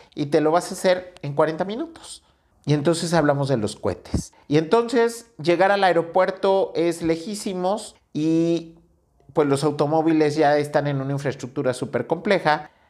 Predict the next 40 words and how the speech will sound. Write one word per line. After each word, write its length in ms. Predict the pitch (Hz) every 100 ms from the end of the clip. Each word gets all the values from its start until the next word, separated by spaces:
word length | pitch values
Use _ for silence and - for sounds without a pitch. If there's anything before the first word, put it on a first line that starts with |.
| _
y 100 | 123
entonces 560 | 131 127 147 139 151 160
ahora 260 | 143 147
pensamos 720 | 147 151 147 170 127 151 - - _ _ _ _
en 160 | 135 131
tener 480 | 127 127 123 123 - _ -
vehículos 540 | 135 127 - 120 113
voladores 640 | 107 98 92 104 104 -
y 60 | 120
no 100 | 123
son 160 | 127 139
como 160 | 127
los 160 | 107 104
de 80 | 101
los 140 | 101
supersónicos, 680 | 101 113 - 214 147 127 131
¿no? 220 | 170 196
Se, 280 | - 127 -
se 100 | -
vuelven 300 | 135 143 160
como 220 | 147 139
un 80 | 147
híbrido 400 | 151 147 151 147
que 100 | 143
tienen 340 | 139 131 135 131
alitas 520 | 135 151 147 156 - - -
y 120 | 139 139
tienen 440 | 151 147 160 160
drones 480 | 190 190 170 170 - - -
y 120 | - 151
ahora 180 | 160
ya 160 | 160 151
existen 600 | 151 - 185 - 165 147
en 100 | 143
Silicon 480 | 143 165 165 165 160
Valley 340 | 170 170 170 -
y 100 | 139
ya 200 | 151 156
te 120 | 156
llevan 460 | 151 151 151 151